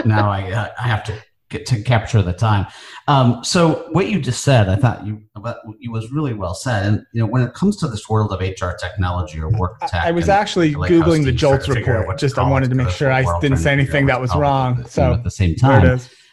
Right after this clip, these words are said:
Speaker 1: Um, I think that the, the, the focus is definitely gonna change, A. And B,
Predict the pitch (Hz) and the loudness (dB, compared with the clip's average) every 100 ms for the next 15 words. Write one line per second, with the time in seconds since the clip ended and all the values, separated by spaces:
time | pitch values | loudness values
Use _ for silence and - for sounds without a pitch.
0 | _ 123 113 - 196 170 196 226 - - | _ 2 6 6 4 0 2 2 4 4
1 | 110 - - 107 110 90 _ _ _ _ | 4 0 -8 -4 -4 -4 _ _ _ _
2 | _ _ _ _ - 120 - 143 135 113 | _ _ _ _ -4 -2 0 0 0 0
3 | 87 - 90 104 95 90 90 82 78 78 | -6 -6 -4 -2 0 2 0 2 -2 -2
4 | 95 80 69 - - _ 107 90 95 85 | -2 -2 -4 -12 -20 _ -6 -6 -6 -12
5 | - _ - - - 107 98 123 131 113 | -14 _ -8 -8 -2 0 2 0 -2 -2
6 | 101 - _ | -6 -8 _